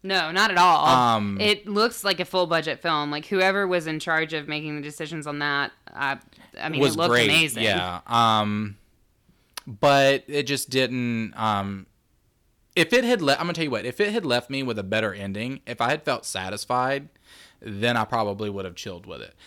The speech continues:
Speaker 2: But because I just felt like the ending was kind of a cop-out,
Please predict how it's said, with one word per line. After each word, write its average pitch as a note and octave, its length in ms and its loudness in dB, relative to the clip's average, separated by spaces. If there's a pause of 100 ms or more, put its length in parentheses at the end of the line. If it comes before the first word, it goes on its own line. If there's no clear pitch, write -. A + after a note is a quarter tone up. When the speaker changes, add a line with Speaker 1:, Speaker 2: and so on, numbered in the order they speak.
(160)
Speaker 2:
But A2 140 -6
because B2+ 500 0
I A2+ 120 -2
just G#2+ 200 -8
felt A2+ 200 0
like G#2+ 180 -4
the G2+ 100 -8
ending G2+ 360 -6
was F#2+ 120 -10
kind G2 200 -6
of F#2 80 -14
a F#2 60 -12
cop-out, C#3+ 680 0